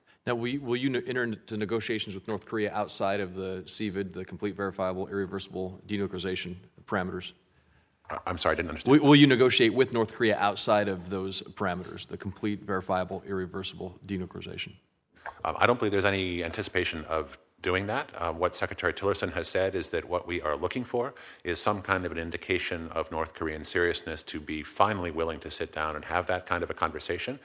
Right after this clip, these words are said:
Speaker 2: Uh, we have not seen that seriousness yet, and until such point as we do,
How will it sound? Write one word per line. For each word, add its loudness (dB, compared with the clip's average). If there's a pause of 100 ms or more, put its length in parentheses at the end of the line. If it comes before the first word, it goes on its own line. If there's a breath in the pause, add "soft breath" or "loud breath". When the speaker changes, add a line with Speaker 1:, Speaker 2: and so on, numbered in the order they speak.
(300 loud breath)
Speaker 2:
Uh, 2
we -2
have -4
not -2
seen -4
that -6
seriousness -2
yet, -2
and -8
until -6
such -4
point -2
as -4
we -2
do, -4